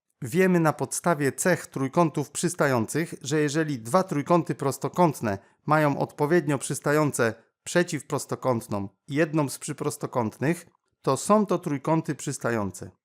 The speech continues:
Trójkąt A B O i trójkąt A C O są trójkątami przystającymi. No i mamy dowód zakończony, ale można to też zrobić inaczej. Jeżeli dwa z boków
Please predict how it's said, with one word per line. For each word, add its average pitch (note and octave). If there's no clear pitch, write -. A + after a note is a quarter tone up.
Trójkąt E3
A D#3
B C3+
O D3+
i C#3+
trójkąt C#3
A D3+
C B2
O D#3+
są F3+
trójkątami D3
przystającymi. A#2
No D3+
i A3
mamy G3
dowód E3+
zakończony, E3
ale C3
można D#3
to C#3
też -
zrobić D3+
inaczej. A#2
Jeżeli D3+
dwa F3
z D#3
boków C#3